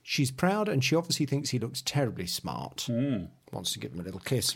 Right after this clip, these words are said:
Speaker 2: And actually, from a production point of view, something that happens during that, that little exchange is there's a little bit of music underneath it. Little,
Speaker 1: Yes.
Speaker 2: the, the theme comes in, in, in its way. And, and they dropped that after series one. You don't then get these musical interludes.
Speaker 1: No,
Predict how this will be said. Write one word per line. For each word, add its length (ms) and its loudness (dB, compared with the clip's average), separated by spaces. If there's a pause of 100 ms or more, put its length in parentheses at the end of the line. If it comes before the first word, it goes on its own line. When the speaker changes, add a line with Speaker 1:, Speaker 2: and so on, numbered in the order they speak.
(120)
Speaker 2:
And 100 8
actually, 240 6
from 140 4
a 60 6
production 480 4
point 180 2
of 80 -2
view, 100 2
something 340 4
that 120 0
happens 340 0
during 460 0
that, 360 0
that 120 -2
little 160 -4
exchange 840 0 (460)
is 140 0
there's 160 2
a 40 -2
little 200 -4
bit 140 -2
of 100 -2
music 440 2
underneath 460 -8
it. 160 -10
Little, 260 0 (300)
Speaker 1:
Yes. 260 2
Speaker 2:
the, 60 2
the 60 -2
theme 400 6
comes 320 2
in, 180 4
in, 120 0
in 120 0
its 220 -4
way. 240 4
And, 200 4
and 140 6
they 80 8
dropped 400 2
that 200 -4
after 260 -4
series 400 -4
one. 320 -6
You 100 -4
don't 240 2
then 200 0
get 260 0 (100)
these 340 -4
musical 440 -2
interludes. 800 -8
Speaker 1:
No, 220 -2